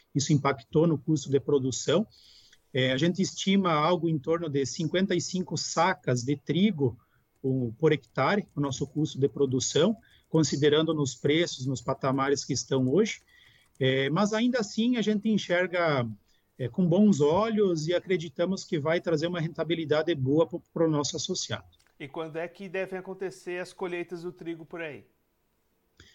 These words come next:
Speaker 1: É, as colheitas do trigo, ó, nós temos materiais precoces, super precoces, é, mas, assim, noventa por cento da colheita vai ocorrer no início do mês de novembro.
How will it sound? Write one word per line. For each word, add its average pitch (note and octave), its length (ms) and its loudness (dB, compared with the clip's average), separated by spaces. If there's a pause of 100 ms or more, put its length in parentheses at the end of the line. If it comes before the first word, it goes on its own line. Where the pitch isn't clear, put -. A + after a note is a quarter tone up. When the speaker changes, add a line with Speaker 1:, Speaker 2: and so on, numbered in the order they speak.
(220)
Speaker 1:
É, - 80 4
as C4 100 4
colheitas B3 440 4
do A3+ 100 2
trigo, G#3 500 2
ó, D#3 200 2
nós E3 280 -6
temos G3 340 4
materiais E3 680 0
precoces, D#3+ 1040 0
super D#3+ 320 -6
precoces, D#3 1080 -2 (340)
é, D3 380 4
mas, E3 320 2
assim, G#3 400 2
noventa G3+ 520 4
por G3 220 0
cento F#3+ 380 -2
da F#3 160 0
colheita F3+ 680 2
vai F3+ 200 2
ocorrer F3 460 2
no G3 80 0
início G3+ 480 2
do G3 100 0
mês F#3 220 -2
de F#3 80 -4
novembro. C#3+ 600 0